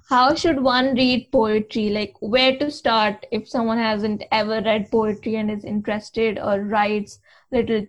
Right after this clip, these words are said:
tidbits here and there? What should they start with?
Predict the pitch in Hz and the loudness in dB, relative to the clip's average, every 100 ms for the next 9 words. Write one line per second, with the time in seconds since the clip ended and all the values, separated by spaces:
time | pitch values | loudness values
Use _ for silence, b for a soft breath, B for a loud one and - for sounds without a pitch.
0 | - 226 190 185 208 208 - 214 214 208 | -2 -2 -2 -4 -2 -2 -2 -2 -2 -2
1 | 208 208 196 - _ _ - 220 226 220 | -2 -4 -6 -10 _ _ -4 -4 -4 -6
2 | 285 208 196 240 - - - - 254 | -4 -4 -4 -4 -4 -6 -8 -12 -14